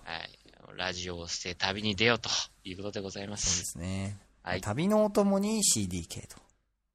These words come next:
Speaker 1: そうですね。旅のお供にシーディーケー。
Speaker 2: ええ。本当か？
Speaker 1: <laughs> あのね、いい仕事しますよ、僕たちは。
Speaker 2: ええ。
Speaker 1: 旅では。うん。
Speaker 2: そうですね。
Speaker 1: <laughs> はい。
Speaker 2: なんかあのー、きっといろんなことを考える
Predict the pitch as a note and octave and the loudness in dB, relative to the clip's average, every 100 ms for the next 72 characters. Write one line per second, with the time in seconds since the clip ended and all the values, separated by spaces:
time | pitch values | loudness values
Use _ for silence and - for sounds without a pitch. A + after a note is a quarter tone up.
0 | _ _ - D#2+ F2 - - F#2+ G#2+ A2+ | _ _ -6 -6 -6 -8 -6 -4 0 0
1 | A2+ C3+ C#3+ D3+ E3 - F#2+ F2 - - | 2 2 4 6 8 6 6 2 2 -4
2 | - _ - G1+ - - _ _ _ _ | -4 _ -20 -20 -20 -20 _ _ _ _
3 | _ _ _ _ _ _ _ _ _ - | _ _ _ _ _ _ _ _ _ 4
4 | - G#2+ D3 D#3 D#3 - - - - - | 6 6 4 4 2 0 -4 -4 -8 -16
5 | _ _ _ _ _ _ _ - - - | _ _ _ _ _ _ _ -18 -12 0
6 | F#2 E2 E2 E2 - - - _ _ _ | 2 2 -2 -8 -14 -18 -20 _ _ _
7 | _ - D3 C3+ C#3 D3 C#3 D#3+ E3 C#3+ | _ 4 10 12 12 10 10 10 10 10
8 | A#2 - A#2 G2+ F#2 - - - G#2+ G#2+ | 8 6 6 8 6 4 -8 4 6 6
9 | F#2+ F2 - _ _ - G#2+ G#2 G#2 G2+ | 6 6 4 _ _ -6 2 6 8 6
10 | - E2+ E2+ E2 F2+ _ _ _ F#2 F2 | 4 0 -2 -2 -6 _ _ _ 2 2
11 | - - B2 C3+ B2+ A#2 A2+ A2 G#2+ G#2+ | 0 -2 2 4 6 6 4 2 2 2
12 | G#2+ G#2+ G#2+ - - _ _ - _ _ | 0 0 0 -4 -12 _ _ -20 _ _
13 | _ _ - - - D#3+ D#3+ D#3+ C3+ D3 | _ _ -10 -8 0 4 6 6 6 4
14 | F#3+ G3 G#3+ F3 C#3+ D#3 F3 F#3+ F3 D3+ | 6 6 6 4 6 6 6 6 6 0